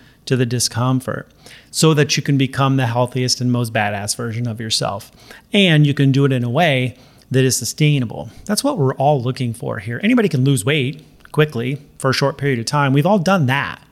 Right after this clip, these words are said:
But then you've put the weight back on. Anybody can get a little bit stronger or a little bit faster.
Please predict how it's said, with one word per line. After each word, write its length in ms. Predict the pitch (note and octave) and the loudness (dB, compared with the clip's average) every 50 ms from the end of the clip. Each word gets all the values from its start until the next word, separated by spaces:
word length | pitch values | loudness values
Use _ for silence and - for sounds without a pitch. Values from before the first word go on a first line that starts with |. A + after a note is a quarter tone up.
| _ _ _ _ _ - _ _ _ _ _ _ - | _ _ _ _ _ -20 _ _ _ _ _ _ -6
But 120 | - A#2+ | -4 -2
then 120 | C3 B2+ A#2+ | 0 0 0
you've 140 | A#2 - | 0 -2
put 100 | - C#3+ | -4 -4
the 80 | - A#2+ | -4 -4
weight 220 | A2+ B2 C3 - | -8 -8 -10 -10
back 240 | - F#2 F#2 - - | -12 -14 -12 -8 -2
on. 260 | D3+ E3+ D3 G#2 - - - - _ _ _ - _ _ _ _ _ _ _ _ _ _ - - - - - - | -2 -2 -2 -2 -6 -14 -20 -20 _ _ _ -20 _ _ _ _ _ _ _ _ _ _ -20 -20 -20 -16 -6 0
Anybody 360 | D#3+ E3+ F#3 F3+ E3+ E3 D#3 | 2 4 4 4 4 4 2
can 140 | D3+ D3+ C#3+ | 2 2 2
get 160 | B2+ C3 B2 | 2 2 2
a 20 | B2 | 2
little 160 | C3 D3+ D#3 | 2 2 2
bit 120 | C3+ C3 | 2 0
stronger 580 | - - - C3 B2+ C3 C3+ C#3 C3+ A#2+ A2 A2+ | -2 0 -2 0 0 0 0 0 -2 -4 -4 -6
or 240 | A#2 C#3 B2+ B2 A#2+ | -6 -4 -4 -2 -2
a 20 | |
little 180 | A#2 C3 C#3+ C3 | 0 0 0 0
bit 120 | B2 A2+ | -2 -4
faster. 680 | - A#2 A2+ A#2+ B2 C#3 C3 - - - G#2 B2 B2+ | -4 -4 -4 -2 -2 -4 -4 -6 -8 -10 -12 -12 -14